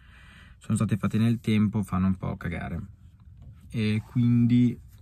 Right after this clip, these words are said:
quando faccio i video per dimostrazione non lo faccio per dire: "Uè, sono il più figo di tutti, io ce li ho". N B, io ce li ho e li ho comprati in questi anni, non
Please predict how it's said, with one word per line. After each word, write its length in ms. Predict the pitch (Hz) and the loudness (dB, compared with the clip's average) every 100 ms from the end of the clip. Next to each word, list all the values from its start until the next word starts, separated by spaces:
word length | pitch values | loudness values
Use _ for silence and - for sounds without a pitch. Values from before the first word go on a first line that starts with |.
| - - - - - - | -20 -20 -20 -20 -20 -6
quando 360 | 127 127 127 | 0 2 2
faccio 320 | 120 127 - | 0 -2 0
i 20 | 123 | 0
video 240 | 131 123 | 2 2
per 220 | 98 123 | 2 2
dimostrazione 760 | 117 123 123 - 120 - 123 120 | 4 4 4 0 -4 -4 0 2
non 140 | 113 | 2
lo 80 | 110 | 0
faccio 500 | 98 123 120 - 107 | 0 0 0 0 -4
per 200 | 98 107 | 0 0
dire: 260 | 107 107 101 | 2 2 2
"Uè, 180 | 113 | 0
sono 220 | 104 95 98 | 0 0 0
il 60 | |
più 120 | 95 | -2
figo 220 | 92 110 104 | -6 -2 0
di 120 | 104 | 0
tutti, 500 | 101 - 101 101 - | -2 -4 -2 0 0
io 160 | 104 98 | 0 0
ce 160 | - | -2
li 100 | 95 | 0
ho". 240 | 95 92 - - - - - - - _ - - - - - | 0 -4 -10 -18 -20 -20 -20 -20 -20 _ -20 -20 -20 -20 -2
N 260 | 131 127 127 | 4 6 6
B, 280 | 110 113 104 - - - - - - - - | 6 4 2 -4 -20 -20 -20 -20 -20 -12 0
io 220 | 127 123 | 4 4
ce 120 | 123 | 4
li 100 | 113 | 4
ho 160 | 123 120 | 4 2
e 60 | |
li 80 | 113 | 0
ho 60 | 104 | 0
comprati 640 | 107 104 104 101 113 - | 2 2 0 0 0 0
in 100 | 107 | 0
questi 380 | 101 101 - 117 | 0 -2 0 2
anni, 320 | 123 113 104 | 4 4 4
non 500 | 107 113 113 104 95 | 4 4 4 4 2